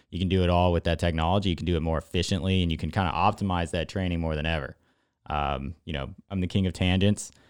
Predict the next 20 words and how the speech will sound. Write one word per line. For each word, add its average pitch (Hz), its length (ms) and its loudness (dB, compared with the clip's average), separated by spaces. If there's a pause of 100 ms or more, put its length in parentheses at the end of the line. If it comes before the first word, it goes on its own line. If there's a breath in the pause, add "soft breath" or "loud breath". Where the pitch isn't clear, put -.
(300 soft breath)
I 80 160 0
was 82 180 0
watching 92 320 2
a, 85 280 4
a 87 60 0
documentary 90 480 2
on 82 120 0
Ronnie 87 180 2
Coleman 92 340 2
the 92 120 2
other 95 160 2
day, 95 240 4
and 80 180 0 (360 soft breath)
that 87 200 0
man 90 400 2
is, 78 340 -4
you 85 100 -2
know, 76 260 0 (380)
the 87 160 -6
king. 104 440 2